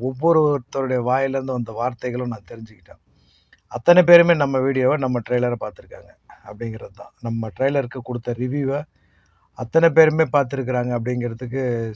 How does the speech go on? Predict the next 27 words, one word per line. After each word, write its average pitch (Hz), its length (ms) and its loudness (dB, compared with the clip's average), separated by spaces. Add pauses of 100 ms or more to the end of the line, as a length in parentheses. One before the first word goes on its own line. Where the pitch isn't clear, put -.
சாட்சியா 120 340 -6
தான் 143 100 0
இன்னைக்கு 120 240 -2
அத்தனை 175 300 4
பேர் 170 180 6
வாயிலுமே 147 640 2
ஒரே 139 240 0
வார்த்தையா 131 320 0
இன்னைக்கு 120 360 -4
நான் - 140 -20
பார்த்தேன் - 320 -20
இன்னைக்கு. - 160 -20 (840)
ஏன்னா, 131 300 -2
இந்த 127 140 0
படத்தை, 139 420 0 (1120)
அ, 113 460 -4
மத்தவங்க 143 460 0
என்ன 143 220 2
மாதிரி 139 320 -2
கண்ணோட்டத்துல 131 360 -4 (100)
பார்த்துருக்குறாங்க 120 420 -4
அப்படிங்கிறதுக்காக 117 1040 -8 (580)
நான் 123 160 0
ஒரு 123 200 2
சில 123 260 -2
பேருடைய, 117 720 -2 (960)
அ, 110 60 -10